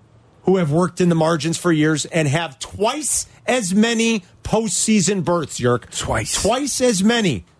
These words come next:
Speaker 1: postseason berths. The Rays, the Brewers, even though, who's the knucklehead on Twitter? That's, uh, what's his name? Boy, is he a knucklehead. Uh, uh,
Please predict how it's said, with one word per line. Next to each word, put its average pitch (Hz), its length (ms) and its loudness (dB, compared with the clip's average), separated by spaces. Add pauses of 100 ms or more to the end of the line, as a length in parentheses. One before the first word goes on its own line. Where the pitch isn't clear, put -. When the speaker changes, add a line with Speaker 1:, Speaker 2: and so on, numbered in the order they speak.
(120)
Speaker 1:
postseason 202 720 2
berths. 156 420 -6 (380)
The 190 100 0
Rays, 160 600 0 (140)
the 190 100 0
Brewers, 160 680 0 (960)
even 151 220 2
though, 139 320 0
who's 208 240 -4
the 240 100 -2
knucklehead 190 500 2
on 175 160 0
Twitter? 175 400 0
That's, 143 220 -6
uh, 113 540 -2
what's 143 200 -4
his 160 140 0
name? 165 280 0 (320)
Boy, 143 180 0
is 117 100 -4
he 139 60 0
a 127 40 2
knucklehead. 101 460 -2 (560)
Uh, 113 40 0
uh, 113 1120 -4